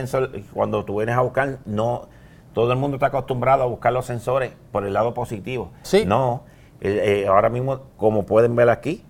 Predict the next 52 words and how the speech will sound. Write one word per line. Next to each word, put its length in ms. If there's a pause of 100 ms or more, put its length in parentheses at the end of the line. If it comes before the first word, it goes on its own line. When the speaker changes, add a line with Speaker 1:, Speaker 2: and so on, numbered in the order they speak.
Speaker 1:
este 300
sensor 420
va 220
en 160
el 240
terminal 580
negativo 440
de 100
la 80
batería. 300
Speaker 2:
Negativo. 240
Speaker 1:
En 180
el 100
negativo. 600
Que 120
mira 200
aquí 180
el, 80
Speaker 2:
Sí, 160
sí, 60
Speaker 1:
el 100
Speaker 2:
porque 280
todo 100
el 80
mundo 220
siempre 320
es 40
para, 440
el, 200 (220)
y 100
sin, 320
inclusive, 720 (320)
tú 160
recuerdas 420
los 200
fusible 420
links, 300
aquellos 300
cablecitos 500
que 60
eran 180
como 160
Speaker 1:
Ah, 160
Speaker 2:
gomosos, 260
Speaker 1:
sí. 120
Speaker 2:
que 100
se 140
quemaban 440
por 160
dentro 340
y 40
estaban 380